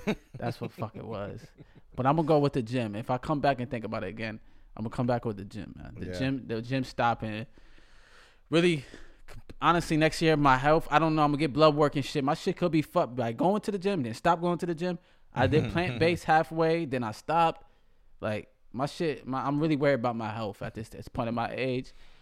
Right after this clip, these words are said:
Speaker 2: And Corona did not help it because niggas were staying at home all day.
Speaker 1: Oh,
Speaker 2: Niggas didn't
Speaker 1: amazing.
Speaker 2: wanna go outside. It's not amazing when you, man, I live with, for Little Debbies, bro.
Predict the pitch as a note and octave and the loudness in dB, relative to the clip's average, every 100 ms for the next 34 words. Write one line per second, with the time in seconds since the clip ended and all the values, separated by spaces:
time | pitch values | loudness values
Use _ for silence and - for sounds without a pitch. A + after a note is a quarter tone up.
0 | _ - A#2 A#2 - B2 C#3+ D3 B2 A#2+ | _ -8 -4 -4 -4 -2 0 2 0 -2
1 | B2+ A#2 C3 C3 C3 B2+ A2 A#2 A2+ C3 | -2 -2 -2 0 -2 -2 -4 -4 -2 -2
2 | C3 A#2 B2 C3 A2 F#2+ D#2 C3+ D3 C#3+ | -2 -6 -8 -6 -6 -6 -4 -2 0 2
3 | C#3 C#3 C#3 C#3+ C#3 D3 - - G#2+ A2 | 2 2 2 0 0 -4 -12 -10 -4 -4
4 | - C3 A#2+ G#2 A2 A2+ A2 A2+ - A2+ | -2 -2 -2 -2 -2 -4 -4 -6 -8 -14
5 | - _ _ _ _ A2+ A#2+ A2 A2 A#2+ | -16 _ _ _ _ -8 -4 -4 -2 -4
6 | A2+ A2 A2 C3 B2 - G#2+ - A#2+ A2+ | -4 -6 -2 -2 -2 -8 -18 -10 -6 -4
7 | C3 A#2+ C#3 A2+ G#2+ B2 G#2+ G#2+ G2+ A2 | -2 0 -2 -2 -6 -6 -6 -6 -6 -10
8 | - - - G2+ - | -10 -16 -10 -10 -10